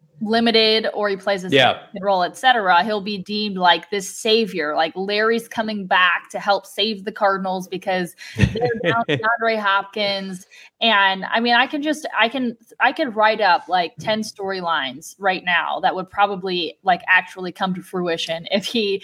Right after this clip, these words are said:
Speaker 1: and they're over dramatic, <laughs> if he were to return. So, okay, let me ask you this then. You seem to think, now,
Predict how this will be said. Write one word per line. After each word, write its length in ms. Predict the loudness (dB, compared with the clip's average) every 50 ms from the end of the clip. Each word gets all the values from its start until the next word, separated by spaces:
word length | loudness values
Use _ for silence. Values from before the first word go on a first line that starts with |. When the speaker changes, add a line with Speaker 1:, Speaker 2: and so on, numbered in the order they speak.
| -8 -6 -2
Speaker 1:
and 140 | 0 0 2
they're 160 | 2 2 2
over 260 | 2 0 0 0 0
dramatic, 480 | 0 2 2 2 2 2 0 -2 -6 -4
<laughs> 20 | -2
if 840 | 0 0 2 0 0 0 0 0 2 2 2 2 4 2 0 -2 -2
he 140 | -4 -4 -4 _ -12 -14 -12 -12 -12 -12 -14 -14 -16 -16 -8 0
were 220 | 2 2 2 2
to 140 | 2 2 4
return. 520 | 4 2 2 4 2 4 4 2 0 -4
So, 380 | -6 0 2 2 2 2 0 -4 -14 -20 -6 _ 2
okay, 220 | 2 4 4 4
let 140 | 4 4 4
me 120 | 4 4 4
ask 240 | 4 4 2 0
you 80 | -4 0
this 240 | 2 2 2 0 0 -2
then. 280 | 0 0 -2 -2 -4 -4
You 200 | -4 -2 -4 -4
seem 240 | -6 -6 -6 -6
to 100 | -6 -8
think, 440 | -4 0 0 2 2 0 -2 -8 -8 -2
now, 120 | -2 0